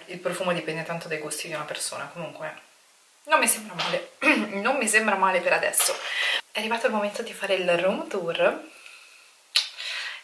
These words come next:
e, mm, ci sono tantissime cose ancora da finire e tanti lavoretti ancora da fare, comunque vi faccio vedere un attimo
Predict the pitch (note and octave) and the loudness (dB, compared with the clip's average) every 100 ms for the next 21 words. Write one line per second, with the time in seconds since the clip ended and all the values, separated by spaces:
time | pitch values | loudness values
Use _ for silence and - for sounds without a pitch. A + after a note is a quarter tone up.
0 | - G#3 F#3+ F3 F3 F3 E3 D#3+ D3 - | -4 0 4 6 4 2 -2 -8 -10 -12
1 | - - _ _ _ - - G#3 G3+ G#3 | -16 -20 _ _ _ -8 -2 4 6 6
2 | G3 G3+ - F#3+ F#3+ F#3 G3 F#3 G3 F3+ | 2 2 2 2 2 2 2 2 2 2
3 | F3 G3+ C4 D4 D4 - - - _ - | 0 2 4 4 0 -10 -20 -20 _ -20
4 | - - - _ - F#3+ F#3 F3+ F3 E3+ | -18 -18 -20 _ -6 -4 0 2 4 4
5 | F3 F3+ - F3 F3 E3+ - F#3+ - - | 2 -6 -4 0 0 -2 -4 -8 -6 -6
6 | - A3+ A3 A3 A3 F#3+ E3+ - - D3+ | 0 2 2 0 -4 -10 -10 -6 -4 -4
7 | E3 E3+ E3 - D#3+ D#3+ D3+ D3+ B2+ - | -6 -10 -8 -8 -8 -8 -8 -6 -8 -8
8 | D#3 C3 C3 - | -10 -8 -8 -10